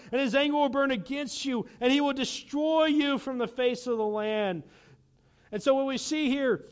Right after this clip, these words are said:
is Moses say, if you go in there and you're satisfied and you forget about God and you're not careful about that, then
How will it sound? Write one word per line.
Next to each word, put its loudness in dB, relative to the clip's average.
is 0
Moses 4
say, 2
if -4
you 0
go 6
in 4
there 2
and 0
you're 2
satisfied 2
and -2
you -4
forget -4
about 2
God 6
and 2
you're -2
not 2
careful 2
about 4
that, 2
then 0